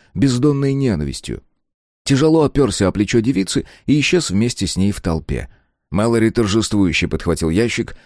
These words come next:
повернулся и стал проталкиваться сквозь кольцо хохочущих мужчин. Кто-то от полноты души шарахнул его по спине. Он подошёл к коляске и шагнул внутрь, в потёртый бархат и кожу. Шум толпы стихал,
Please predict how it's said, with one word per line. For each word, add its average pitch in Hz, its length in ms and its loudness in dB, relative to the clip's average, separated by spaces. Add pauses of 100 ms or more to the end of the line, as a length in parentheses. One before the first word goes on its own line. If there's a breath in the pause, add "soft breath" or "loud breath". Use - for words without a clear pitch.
(120)
повернулся 139 540 2
и 165 60 6
стал 156 260 0
проталкиваться 135 680 -2
сквозь 104 320 0
кольцо 98 360 0
хохочущих 82 800 -4
мужчин. 67 480 -6 (300 soft breath)
Кто-то 165 420 2
от 165 100 0
полноты 87 380 0
души 147 400 2 (120 loud breath)
шарахнул 113 640 0
его 78 220 0
по 76 100 -4
спине. 64 400 -6 (400)
Он 175 140 2
подошёл 101 380 2
к - 60 -14
коляске 143 440 0
и 101 40 4
шагнул 107 400 0
внутрь, 98 440 0 (200 soft breath)
в - 140 -12
потёртый 139 500 2
бархат 90 500 0
и 85 60 -2
кожу. 62 480 -6 (240)
Шум 113 340 0
толпы 80 380 0
стихал, 69 580 -6